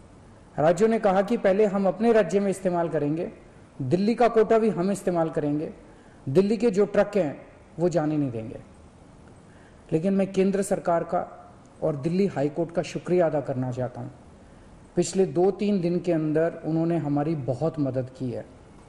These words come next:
जिसकी वजह से अब ऑक्सीजन दिल्ली पहुँचने लगी है। जो जो दिक्कतें आ रही थी, हम लगातार पिछले दो दिन से एक एक minute to minute, मैं खुद, मनीष जी, मैं,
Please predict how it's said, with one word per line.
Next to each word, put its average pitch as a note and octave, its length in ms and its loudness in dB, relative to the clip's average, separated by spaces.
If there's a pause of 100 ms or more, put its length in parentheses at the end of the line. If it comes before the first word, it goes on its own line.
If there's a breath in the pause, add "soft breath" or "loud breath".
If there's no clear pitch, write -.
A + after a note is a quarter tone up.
(380)
जिसकी F#3 320 0
वजह E3 240 0
से F3 260 -4
अब E3+ 180 0
ऑक्सीजन D#3+ 540 -2
दिल्ली D3+ 240 -2
पहुँचने C3+ 500 -4
लगी A#2 280 -8
है। B2 100 -14 (1120 loud breath)
जो G#3+ 220 6
जो A3+ 120 4
दिक्कतें A3 440 0
आ D#3 180 2
रही F#3+ 160 2
थी, C3 300 -6 (800)
हम F#3+ 180 4
लगातार F#3 600 2
पिछले F3+ 420 -2
दो D#3+ 260 0
दिन D#3+ 200 -2
से - 260 -6 (680)
एक G#3 240 4
एक A3+ 120 0
minute G3+ 440 0
to F#3 140 0
minute, D#3+ 260 -2
मैं D#3 220 0
खुद, D#3 220 -2
मनीष D3 460 0
जी, D#3+ 240 -2
मैं, D3+ 400 0